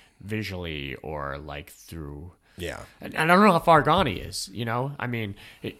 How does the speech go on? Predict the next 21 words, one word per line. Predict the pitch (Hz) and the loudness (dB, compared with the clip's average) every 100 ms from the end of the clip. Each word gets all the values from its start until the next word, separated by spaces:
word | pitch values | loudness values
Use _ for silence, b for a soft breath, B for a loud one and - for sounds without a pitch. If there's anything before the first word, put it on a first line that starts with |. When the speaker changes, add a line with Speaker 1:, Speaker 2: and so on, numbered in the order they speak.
| - | -14
Speaker 1:
he | 113 151 | -4 0
might | 151 147 | 2 2
just | - 135 - | 2 -4 -2
be | 131 | -2
so | - 139 127 | 2 0 2
far | 131 123 | 2 2
gone | 120 120 113 | 2 0 -2
that | 101 | -4
he's | 113 101 | -4 -6
just | 98 117 | -6 -4
not | 101 - | -4 -4
doing | 95 90 | -6 -6
movies | 90 78 73 - | -8 -8 -10 -10
now. | 69 60 - | -12 -12 -14
It's | 95 | -10
just | - 90 - | -10 -10 -10
become | 90 85 87 | -12 -12 -10
too | 95 | -8
difficult | 85 82 - 80 - | -8 -10 -10 -12 -10
for | 76 | -14
him, | 76 69 | -12 -14